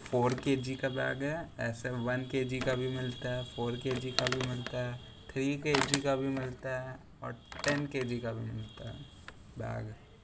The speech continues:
इसका एमआरपी भी बता देते हैं। इसका एमआरपी है जो कि ट्वेंटी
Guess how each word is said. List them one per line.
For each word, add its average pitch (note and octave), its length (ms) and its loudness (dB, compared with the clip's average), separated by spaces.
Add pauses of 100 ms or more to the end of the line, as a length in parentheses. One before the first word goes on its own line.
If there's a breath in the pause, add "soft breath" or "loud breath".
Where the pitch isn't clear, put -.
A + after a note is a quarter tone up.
(260)
इसका A#2+ 320 -6
एमआरपी A#2 500 -2
भी D3 160 0
बता C3 340 -2
देते C3+ 340 -6
हैं। D3 220 -6 (960)
इसका - 260 4
एमआरपी B2 840 10
है B2 380 4 (340)
जो B2 180 -4 (160)
कि D3 300 12 (500)
ट्वेंटी A#2+ 500 4